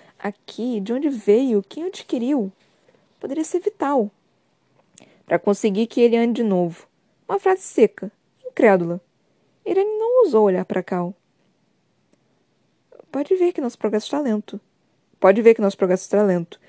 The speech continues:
respondeu o antigo capitão, contendo-se. "Talvez os antigos tenham algum tipo de conselho sobre como fazer com que siga mais rápido." Nusha lançou aos dois um olhar que traduzia sua incredulidade, mas suspirou para o teto.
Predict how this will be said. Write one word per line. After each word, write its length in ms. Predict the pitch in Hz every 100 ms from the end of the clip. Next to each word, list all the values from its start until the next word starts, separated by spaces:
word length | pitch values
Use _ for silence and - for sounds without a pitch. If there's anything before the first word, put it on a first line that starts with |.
| _
respondeu 380 | - 403 349 240
o 20 |
antigo 260 | 202 196 190
capitão, 500 | - - - 165 175 _
contendo-se. 720 | _ 359 320 175 170 - 151 - _ _ _
"Talvez 320 | - 170 185
os 60 | 175
antigos 520 | 190 185 180 190 - _ -
tenham 460 | 190 196 202 202 -
algum 280 | 202 185 208
tipo 280 | - 208 -
de 80 | 185
conselho 400 | 190 175 185 180
sobre 240 | 185 170
como 220 | - 175
fazer 380 | - 175 156 170
com 120 | 175
que 100 | 160
siga 280 | 170 - 165
mais 180 | 165 165
rápido." 420 | 175 208 - 208 _ _ _ _ _ _
Nusha 340 | 392 453 453 466
lançou 320 | 453 - 311
aos 140 | 330
dois 300 | 240 196 190
um 100 | 175
olhar 280 | 165 175 175
que 100 | -
traduzia 560 | 175 196 214 202 175 185
sua 160 | -
incredulidade, 760 | 202 - 277 269 196 175 165 214 _ _ _ -
mas 120 | 466
suspirou 500 | 466 - 403 240 190
para 200 | 190 180
o 20 |
teto. 440 | 185 - - -